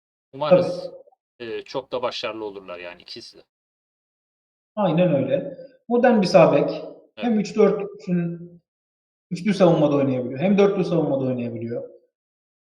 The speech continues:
Speaker 2: Aynı şeyi bir daha söylemişiz. Genç, deneyimli, Avrupa görmüş.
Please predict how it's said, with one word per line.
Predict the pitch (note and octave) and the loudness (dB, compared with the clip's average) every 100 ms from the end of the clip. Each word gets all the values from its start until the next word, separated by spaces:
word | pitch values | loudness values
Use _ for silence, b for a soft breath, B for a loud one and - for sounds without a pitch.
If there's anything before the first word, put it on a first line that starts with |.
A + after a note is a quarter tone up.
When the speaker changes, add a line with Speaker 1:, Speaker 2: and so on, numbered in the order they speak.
| _ _ _ _ _ - | _ _ _ _ _ -4
Speaker 2:
Aynı | A3+ A3 | 2 2
şeyi | F#3 G3+ F#3+ | 4 2 2
bir | F#3 | 6
daha | F#3+ F3+ | 8 8
söylemişiz. | D#3+ C3 B2+ C3+ D3 | 6 2 -2 -6 -2
Genç, | E3+ F#3+ F#3 - | 2 2 2 2
deneyimli, | E3+ F3+ F3+ F3+ F#3 F#3+ - | 4 4 4 4 2 0 2
Avrupa | E3 E3 E3 D#3 | 2 2 2 2
görmüş. | C#3 - A#2+ - - | 2 0 -2 -8 -14